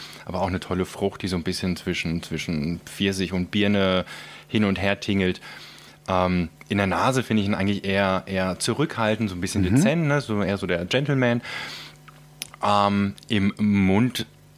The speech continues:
Speaker 1: dauert's halt einfach eine Sekunde und dann merkt man halt einfach, dass so ein ganzer Sattelzug da hinten dran hängt. Ähm, es ist halt einfach eine, eine tolle, wahnsinnig feine Säure.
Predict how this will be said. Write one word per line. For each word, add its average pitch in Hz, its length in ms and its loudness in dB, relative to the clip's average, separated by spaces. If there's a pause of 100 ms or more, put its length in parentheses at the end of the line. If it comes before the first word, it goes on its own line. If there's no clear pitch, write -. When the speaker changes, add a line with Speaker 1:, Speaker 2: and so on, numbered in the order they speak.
(120)
Speaker 1:
dauert's 104 320 2
halt 101 100 -2
einfach 95 220 0
eine 95 120 0
Sekunde 92 440 0
und 87 160 0
dann 92 80 2
merkt 87 260 0
man 107 80 2
halt 95 120 0
einfach, 87 260 -4
dass 82 100 -4
so - 80 -4
ein 90 60 0
ganzer 87 320 -2
Sattelzug 95 540 -4
da 90 60 -6
hinten 92 260 -4
dran 85 200 -2
hängt. 80 340 -6 (480)
Ähm, 85 200 -2
es 82 60 -4
ist - 40 -2
halt 85 100 -4
einfach 87 160 -2
eine, 90 160 0
eine 87 260 -2
tolle, 101 380 0
wahnsinnig 90 440 -2
feine 107 320 0
Säure. 85 500 -2